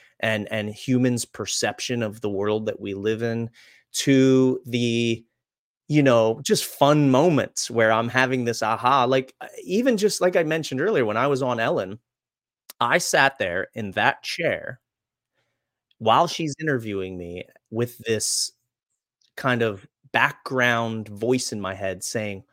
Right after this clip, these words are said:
"What is happening right now?" You know, here I am, I'm this s-, skinny guy from the middle of nowhere, Pennsylvania. You know, I had no connections. I wasn't, uh,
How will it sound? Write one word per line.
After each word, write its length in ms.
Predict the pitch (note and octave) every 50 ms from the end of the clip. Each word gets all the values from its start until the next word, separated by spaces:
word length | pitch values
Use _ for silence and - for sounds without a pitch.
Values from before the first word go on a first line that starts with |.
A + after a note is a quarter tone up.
| _ _ _ _ _ _ _ _ -
"What 440 | G2+ G2 G2+ G#2+ C3+ G#3 - - -
is 180 | A#2+ G2+ F#2
happening 640 | - - - - A#2 A2 - - F#2 F#2 F#2 E2 E2+ E2+
right 180 | E2 E2+ - -
now?" 220 | - - - - - _ _ _ _ - - -
You 80 | C3 B2
know, 120 | A#2 A2+ A#2
here 180 | D3 F3 G3+ G3
I 140 | E3+ D#3+ C3+
am, 160 | A#2+ G#2 G#2 G#2+ G#2+ A2 A#2+ - -
I'm 360 | A2 A2+ A#2 A#2 A#2 A#2 A#2+ - _ _ -
this 220 | A2+ A2 - - - _ _ _ _ -
s-, 140 | - - - -
skinny 440 | - - - - E3 F3 F3+ F3+ D#3
guy 440 | C#3 C#3 C3 C3 C3+ C3+ C3+ C3+ C3
from 400 | - - A#2+ A2+ G#2+ G2+ G#2+ A2
the 120 | G#2+ A2+
middle 300 | A2+ B2 C3+ D3+ D3 C#3
of 120 | A#2+ A#2
nowhere, 460 | A#2+ A#2+ A#2 B2 B2+ B2 C3 C3 B2+ B2
Pennsylvania. 1040 | - - B2+ A#2+ A#2+ - C3 B2+ A#2 G#2+ G#2+ G#2 G2+ G2 G2 G2 F#2+ F#2+ G2+ A2+ _ _ _ _ _ _ _ -
You 140 | C#3 C3+
know, 460 | B2+ A#2+ A2 G#2+ G#2+ G#2+ G#2+ A2 - -
I 200 | - G#2+ G#2+ A2
had 280 | A2 A#2 A#2 A2+ G#2 A2+
no 200 | A#2 B2 C3 C3+
connections. 880 | C3 - C#3+ C3+ C3 B2+ C3 - - - - C3 B2+ B2+ C3 C3 B2 A#2+
I 120 | A2 G#2+
wasn't, 540 | A2 A#2 B2 B2+ A#2+ B2+ B2 A#2+ A#2+ - -
uh, 340 | B2 A#2 A#2 A2+ A2+ A2